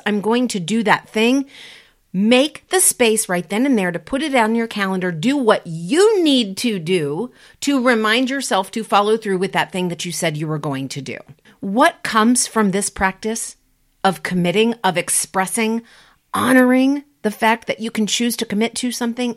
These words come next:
and choose not to commit to it, and you don't need to offer an explanation, comes a quiet peace, a sense of confidence, and with practice, getting comfortable with those awkward silences,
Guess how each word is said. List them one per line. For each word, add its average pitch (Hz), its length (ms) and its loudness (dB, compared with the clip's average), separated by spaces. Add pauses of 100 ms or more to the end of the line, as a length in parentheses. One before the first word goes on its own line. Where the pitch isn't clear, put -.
and 214 260 -2
choose 214 260 -4
not 165 180 -4
to - 80 -12
commit 233 240 -4
to 269 140 -2
it, 269 200 0
and 208 280 0 (360)
you 226 200 4
don't 208 360 0
need 202 220 -2
to 202 160 -8
offer 196 300 -6
an 196 140 -4
explanation, 202 920 -4 (460)
comes 262 500 2
a 208 100 -6
quiet 285 800 -4 (300)
peace, 160 480 -6 (300)
a 233 80 2
sense 254 460 4 (100)
of - 160 -6
confidence, - 880 -4 (340)
and 202 360 2
with 269 280 0 (220)
practice, - 1040 -4 (880)
getting 226 240 4
comfortable 262 640 0
with 254 120 -4
those 233 200 2
awkward 233 400 0
silences, 226 840 -2